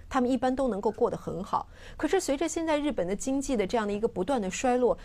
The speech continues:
所以很难有终身制的员工。那女性在选择自己的丈夫的时候，就会考虑很多的层面，这就造成了现在越来越难出现的这种婚姻幸-，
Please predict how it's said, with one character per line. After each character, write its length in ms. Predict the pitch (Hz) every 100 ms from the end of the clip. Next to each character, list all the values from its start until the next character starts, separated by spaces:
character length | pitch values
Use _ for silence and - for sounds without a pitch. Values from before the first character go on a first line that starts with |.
| -
所 160 | - 339
以 40 |
很 300 | 349 226 180
难 160 | 170 277
有 160 | 180
终 220 | - 277
身 180 | 285 294
制 160 | 285 220
的 80 | 165
员 240 | 165 156
工。 240 | 196 196 - -
那 120 | 370
女 200 | 330 226
性 240 | 180 320 302
在 200 | 302 226 -
选 280 | - 180
择 140 | - 220
自 160 | -
己 80 | 208
的 100 | 180
丈 240 | - - 240
夫 140 | 185
的 80 | 170
时 180 | 180 175
候， 200 | 180 -
就 160 | 240
会 100 | 220
考 240 | - - -
虑 140 | 196
很 200 | 190 -
多 160 | - 320
的 100 | 269
层 220 | - 175
面， 200 | 165 160 - - -
这 140 | - 370
就 140 | 262
造 180 | 226 226
成 200 | - 185
了 80 | 196
现 180 | - 214
在 180 | 196 - - -
越 220 | 339 214
来 180 | - 175
越 240 | 233 254
难 340 | 165 170 160 208
出 200 | - 240
现 200 | 254 190
的 80 |
这 160 | 170 185
种 240 | 156 139 - 294
婚 100 | 294
姻 240 | 294 294
幸-， 380 | - - 330